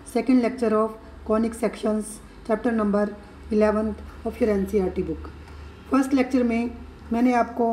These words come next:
बताया था कि कैसे हम जब plane को, को, sorry, conic को plane से cut करते हैं तो हमारे पास four type के different conic section आते हैं, circle, ellipse,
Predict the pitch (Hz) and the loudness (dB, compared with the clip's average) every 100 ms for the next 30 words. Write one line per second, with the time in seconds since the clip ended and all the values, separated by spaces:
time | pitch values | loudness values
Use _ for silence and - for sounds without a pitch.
0 | 240 - - - 214 214 214 226 233 226 | -2 -6 -16 -2 0 4 4 4 4 2
1 | 247 - 240 240 247 190 - - - - | 0 2 2 4 2 0 -8 -14 -16 -8
2 | - 233 214 254 - 247 254 269 240 208 | -2 0 2 0 2 4 4 4 2 0
3 | 190 - - 262 247 226 - 247 277 - | -2 -10 -6 -2 -2 -2 2 4 4 4
4 | 240 240 240 262 254 254 254 - 214 - | 0 2 4 4 2 0 -2 0 -2 2
5 | 185 175 - - - - 247 240 247 226 | 0 0 -6 -18 -16 0 2 4 4 4
6 | 220 - - - - 254 254 247 226 226 | 2 0 -14 -20 0 4 4 4 2 2
7 | 233 214 220 240 - 214 208 - 202 208 | -2 -2 -2 -4 0 -2 0 -4 -4 -2
8 | 202 196 196 196 196 - - - 220 202 | -2 0 0 2 0 -8 -16 -4 -4 0
9 | 226 220 220 - - - - - 220 233 | 2 2 0 -8 -12 -12 -8 -2 0 0
10 | - - | -4 -14